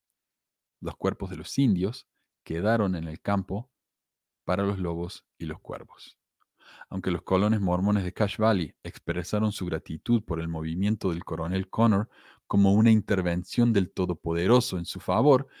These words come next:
la masacre de Bear River ha sido pasada por alto en la historia del oeste americano, principalmente porque ocur-, ocurrió durante la Guerra Civil y el enfoque de la gente estaba en el este, en el sur, donde estaba ocurriendo la guerra, no en el oeste.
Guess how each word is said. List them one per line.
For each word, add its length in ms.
la 120
masacre 440
de 80
Bear 180
River 320
ha 80
sido 300
pasada 380
por 180
alto 260
en 60
la 60
historia 320
del 120
oeste 240
americano, 500
principalmente 640
porque 300
ocur-, 200
ocurrió 560
durante 300
la 100
Guerra 220
Civil 420
y 40
el 100
enfoque 360
de 60
la 100
gente 260
estaba 480
en 140
el 100
este, 400
en 140
el 60
sur, 340
donde 180
estaba 280
ocurriendo 440
la 100
guerra, 320
no 200
en 60
el 140
oeste. 420